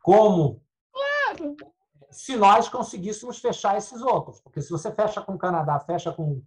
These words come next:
Speaker 1: Singapura, fecha com, fica mais fácil você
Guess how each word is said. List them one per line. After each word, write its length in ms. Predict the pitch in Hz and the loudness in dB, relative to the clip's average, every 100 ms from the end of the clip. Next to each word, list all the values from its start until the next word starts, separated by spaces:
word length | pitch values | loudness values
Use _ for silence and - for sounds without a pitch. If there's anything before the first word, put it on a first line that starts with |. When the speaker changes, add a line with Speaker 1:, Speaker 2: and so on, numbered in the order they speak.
| _ | _
Speaker 1:
Singapura, 640 | _ - 170 165 - 165 156 | _ -2 4 4 4 2 2
fecha 320 | - 175 170 | 2 0 -2
com, 160 | 175 - | -6 -4
fica 280 | - 180 185 | -2 0 4
mais 220 | 208 220 | 4 4
fácil 340 | 180 175 208 | 2 2 0
você 380 | 196 196 208 208 | -8 -4 -2 -4